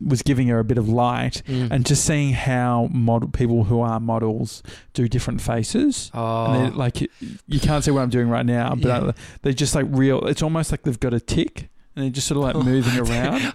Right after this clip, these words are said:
Speaker 2: I was on a red carpet and, um, who was it? Um, the chick from Rogue Traders, she Australian,
Speaker 1: Yeah, yeah, yeah.
Speaker 2: Australian
Speaker 1: Yeah,
Speaker 2: girl.
Speaker 1: I can't remember her name.
Speaker 2: And she was l-,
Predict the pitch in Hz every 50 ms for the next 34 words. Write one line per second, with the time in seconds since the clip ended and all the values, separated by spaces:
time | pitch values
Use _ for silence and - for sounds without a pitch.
0 | - - - 185 185 165 147 - 165 156 151 147 123 131 135 139 139 - 131 127
1 | 135 131 123 131 120 - - 113 120 117 110 110 - 143 139 135 131 135 135 127
2 | 123 120 127 135 135 147 139 135 127 123 - - - - - - - - - _
3 | - - 139 143 135 143 143 139 139 131 135 135 - - 143 117 - - - -
4 | - - - 127 123 123 120 127 127 123 127 131 131 - - - 135 127 123 120
5 | 120 117 113 113 113 110 - - - - - - - - - - _ _ - -
6 | - - - - - - - 131 - - - - 135 127 123 123 123 120 127 123
7 | 135 120 113 113 113 113 113 113 113 117 117 120 120 120 120 113 120 117 113 123
8 | 123 123 - - 120 120 113 113 113 117 117 110 110 113 113 117 139 143 123 -
9 | - 143 131 131 123 - 143 143